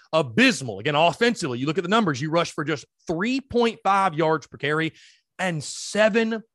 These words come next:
rushing touchdowns. Guys, if I would have told you that South Carolina would run for just seven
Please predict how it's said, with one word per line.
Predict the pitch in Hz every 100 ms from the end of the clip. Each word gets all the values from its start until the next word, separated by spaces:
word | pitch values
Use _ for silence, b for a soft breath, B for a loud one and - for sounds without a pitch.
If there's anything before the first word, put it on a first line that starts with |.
| _
rushing | 113 151 196 - 196 190 180 _ _ _
touchdowns. | - 160 - - 120 113 107
Guys, | 160 143
if |
I | 170 262
would | 320
have | 233
told | 196 170 113
you | 98 73 _ _ _ _ _
that | - 131
South | - - 185 240 -
Carolina | 233 208
would | 175
run | 175 175
for | 165
just | 135 131 - - - -
seven | 240 254 285 285